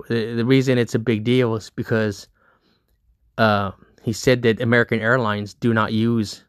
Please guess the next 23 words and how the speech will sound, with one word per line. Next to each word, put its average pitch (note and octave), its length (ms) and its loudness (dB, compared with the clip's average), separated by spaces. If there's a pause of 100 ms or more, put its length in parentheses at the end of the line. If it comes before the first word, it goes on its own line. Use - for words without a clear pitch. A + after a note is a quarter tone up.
(380)
General A2+ 340 0
Electric G#2+ 400 -2
engines, - 520 -6 (200)
that A#2+ 160 0
they A#2 80 2
never A2 240 2
have, G#2 420 -4 (600)
that G#2+ 120 -2
they A2 80 2
use A2 280 2
Pratt A2 320 0
Whitney C3+ 480 -4 (260)
engines, C3+ 460 -2
that, A2+ 140 -6
that A#2 260 0
those B2 200 4
are B2+ 60 4
the A#2 160 -6
only B2 240 0
engines A#2+ 260 0
they G#2+ 80 -2
use." G2+ 520 -6 (640)
So, G#2+ 480 0